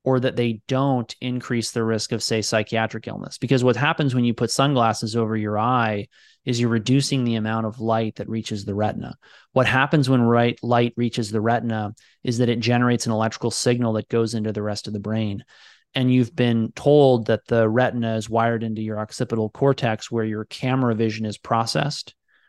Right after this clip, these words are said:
But the truth is that your retina is wired into, into almost half of your brain because it's also inputting data there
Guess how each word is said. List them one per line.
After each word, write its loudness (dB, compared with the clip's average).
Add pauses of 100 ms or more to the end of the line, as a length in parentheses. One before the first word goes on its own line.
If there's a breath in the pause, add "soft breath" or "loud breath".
(260)
But 0
the -6
truth 4
is 4
that 2
your 2
retina 2
is -2
wired 2
into, -6 (120)
into -2 (160)
almost 2
half -2
of -10
your -4
brain -2 (580)
because 0
it's -4
also 2
inputting 0
data 0
there -6